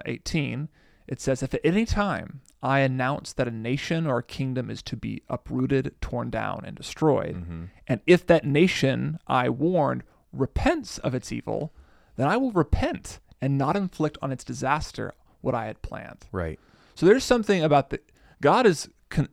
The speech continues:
Speaker 1: acting consistently with his character here.
Speaker 2: Yes.
Speaker 1: God is a God of mercy and love, as Jonah will tell us in a second. He's the one who saved Israel out of Egypt. He's the one who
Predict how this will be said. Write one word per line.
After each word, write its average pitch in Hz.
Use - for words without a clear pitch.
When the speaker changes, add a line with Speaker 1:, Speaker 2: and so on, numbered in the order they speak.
Speaker 1:
acting 151
consistently 139
with -
his -
character 147
here. 87
Speaker 2:
Yes. -
Speaker 1:
God 139
is 143
a -
God 135
of 127
mercy 123
and 135
love, 127
as 139
Jonah 120
will 117
tell -
us 110
in -
a -
second. -
He's 139
the 143
one 139
who 123
saved 131
Israel 127
out 110
of -
Egypt. 143
He's 127
the 143
one 123
who 123